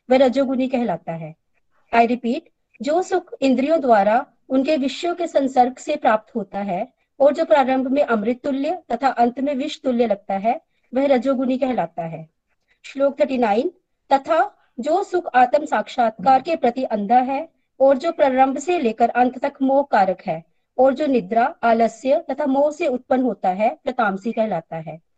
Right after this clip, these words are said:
I repeat, तथा जो सुख आत्म साक्षात्कार के प्रति अंधा है और जो प्रारंभ से लेकर अंत तक मोह कारक है और जो निद्रा, आलस्य तथा मोह से उत्पन्न होता है, वह तामसी कहलाता है। हरि हरि बोल।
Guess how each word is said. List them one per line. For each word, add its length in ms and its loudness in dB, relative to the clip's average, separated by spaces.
I 40 0
repeat, 380 -4
तथा 540 0
जो 260 -2
सुख 220 -4
आत्म 300 2
साक्षात्कार 680 -2
के 160 -4
प्रति 260 -4
अंधा 360 -2
है 340 0
और 240 4
जो 120 0
प्रारंभ 480 2
से 180 -4
लेकर 440 0
अंत 240 0
तक 380 -2
मोह 200 2
कारक 420 0
है 180 -10
और 180 4
जो 120 -4
निद्रा, 400 0
आलस्य 600 0
तथा 260 -4
मोह 260 -2
से 140 -6
उत्पन्न 400 -4
होता 280 -6
है, 220 -2
वह 180 -6
तामसी 400 -2
कहलाता 460 -6
है। 200 -14
हरि 280 -2
हरि 180 -8
बोल। 420 -12